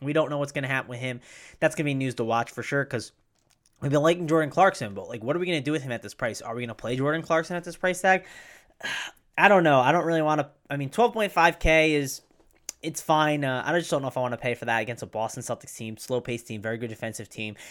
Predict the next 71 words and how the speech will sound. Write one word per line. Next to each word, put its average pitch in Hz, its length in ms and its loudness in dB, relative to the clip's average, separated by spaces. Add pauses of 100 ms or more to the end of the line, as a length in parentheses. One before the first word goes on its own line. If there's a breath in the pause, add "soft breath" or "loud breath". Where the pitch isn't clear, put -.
(120)
They 185 140 6
know 143 200 2
what 131 120 0
he's 120 220 -4
done 113 140 -2
the 113 60 -6
past 110 360 -4
two 110 100 -6
games. 104 300 -6
They're 139 100 0
not 123 220 -4
gonna 110 160 -10
let 98 160 -8
him 98 160 -14
do 95 140 -12
that. 101 180 -8
They're, 135 320 -6
Brad 185 180 2
Stevens 139 220 -4
is 110 40 -14
gonna 120 140 -4
make 110 160 -6
sure 117 140 -6
they 101 80 -6
know 101 200 -6
to 104 80 -8
stop, - 440 -10
uh, 82 220 -8
stop - 340 -6
Clarkson, 101 340 -6
and 95 160 -8
that's 98 160 -12
gonna, 95 300 -12
like, 107 160 -14
slow 104 240 -8
down 95 160 -6
the 101 120 -10
offense 101 260 -8
a - 40 -20
ton. 104 240 -10 (480 loud breath)
For 156 140 0
me, 233 160 4
it's 123 120 2
Julius 147 440 2
Randle. 117 320 0
I 113 100 0
like 117 220 -4
him, 117 400 -6
twelve 120 180 -4
point 123 180 -6
one 110 140 -8
K, 147 360 4
a-, 143 300 -4
another 170 360 0
power 143 260 4
forward 139 340 -2
and 127 80 -8
center, 120 480 -4
uh, 117 180 -4
that 123 100 -2
I 127 40 0
think 123 160 -8
is 123 100 -8
a 120 40 -4
fine 117 380 -4
option 113 380 -4
in 110 80 -10
that, 110 200 -6
uh, 110 300 -8
price 110 280 -10
tier. 117 280 -8